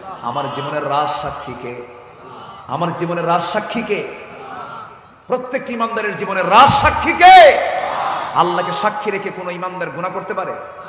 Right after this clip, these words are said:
আমরা গুনার কাজে লিপ্ত হব না। জোরে বলি ইনশাআল্লাহ। আরো জোরে বলি ইনশাআল্লাহ। সম্মানিত ভাইয়েরা,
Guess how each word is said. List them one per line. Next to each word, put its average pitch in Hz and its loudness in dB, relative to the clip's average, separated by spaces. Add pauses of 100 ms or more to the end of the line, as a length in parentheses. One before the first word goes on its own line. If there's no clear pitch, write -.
(260)
আমরা 143 -6
গুনার 147 -10
কাজে 139 -12
লিপ্ত 143 -12
হব 131 -8
না। 120 -10
জোরে 160 -8
বলি 135 -8
ইনশাআল্লাহ। 113 -4 (440)
আরো 160 0
জোরে 196 -2
বলি 160 -6
ইনশাআল্লাহ। 139 0 (500)
সম্মানিত 156 -10
ভাইয়েরা, 143 -4